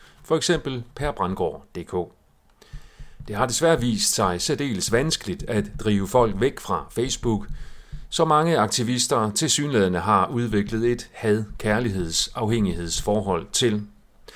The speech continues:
Man kan sågar finde et kritisk medie, der kalder sig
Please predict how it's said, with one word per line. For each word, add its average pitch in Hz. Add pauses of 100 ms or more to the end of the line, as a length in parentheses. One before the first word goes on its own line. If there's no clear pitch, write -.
(240)
Man 139
kan 151
sågar 160
finde 117
et 78
kritisk 107
medie, 120
der 92
kalder 90
sig 82